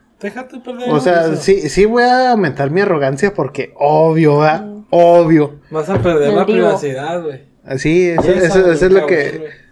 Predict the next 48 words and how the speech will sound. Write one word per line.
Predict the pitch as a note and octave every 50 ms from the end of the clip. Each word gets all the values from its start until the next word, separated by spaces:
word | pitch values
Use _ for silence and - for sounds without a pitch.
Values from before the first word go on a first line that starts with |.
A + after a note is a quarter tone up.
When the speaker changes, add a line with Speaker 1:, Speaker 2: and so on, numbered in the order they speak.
| _ _ - C3 C#3
Speaker 2:
esa, | C3+ - E3+ -
eso, | - - C#3 - F3
eso | E3+ E3+ E3+ D#3+ C#3 F3+
es | F3
lo | F#3+ F3+
que | F#3 F#3
me | F3 E3 D3+
preocupa | - C#3+ C3 D3 D#3+ E3 E3+ D#3+
porque | - E3+ D3+ - C#3 B2+ A#2 - - - - - - _ _ _ -
yo | C#3+ B2 B2+ A#2+
sí | - - D3+
hago | D3 C#3+ D#3+
muchos | D#3 D3+ D3+ C#3+ - E3 D#3+ -
comentarios | - E3+ D#3+ C#3+ A#2+ A2+ - G2 G#2+ A#2 B2+ C3 C3 -
así | D3 C#3 - A#2+
escandalosos. | A#2 - - - C#3 C#3+ C3+ A#2+ A#2 A#2 A2 A#2 - _ - A3+
O | F3+ -
sea, | - B2+ B2 - - B2+ F3
<laughs> | -
sí | - D#3+ D#3+
me | F3 G3+ G#3
persino | G#3 G#3 E3+ - F3 E3 F#3 G3+ G3
cada | - G3 F#3+ F#3+ F#3+
que | - F#3+
hablas | F3+ F#3+ G3+ G#3+
de | G#3 F#3
cosas | - D#3 C#3 C#3+ G3+ G#3
misóginas | G#3 G3 D#3+ D#3 D#3 - - G3 G3 F#3 F#3+
porque | - F3 E3 - C#3+ B2+ A#2
sí, | - - - C3
yo | C#3+ D3+ D3 C#3+ C#3+
digo, | C#3+ C#3 C#3 C#3+ C#3 C3+ C3 -
"Ay, | - - C#3 D3+
güey, | D#3 D#3 D#3
yo | D3+ C#3+
no | B2+ C3+ C#3
haría | C3 C#3 C#3+ C#3
ese | C3+ C#3 D3
tipo | C3+ C#3+ D3 C#3+
de | D3 C#3
comentarios". | C#3 C3 A#2+ A#2+ B2 - B2 C#3+ D#3 A3 B3+ -
Speaker 3:
<laughs> | C#4 D4+ - - D4+ - - C4 C4+ - A#3+ - - _ _ _ _ _ -
Speaker 2:
O | - D3 C#3
bueno, | D3 E3 F3+ F#3 G3+ G3+
al | F#3+ F#3+ F#3
me-, | G#3 A3+
Speaker 1:
Personaje. | A3 F3+ E3+
Speaker 2:
bueno, | G3 G#3+ A3 G3+ F3 C#3+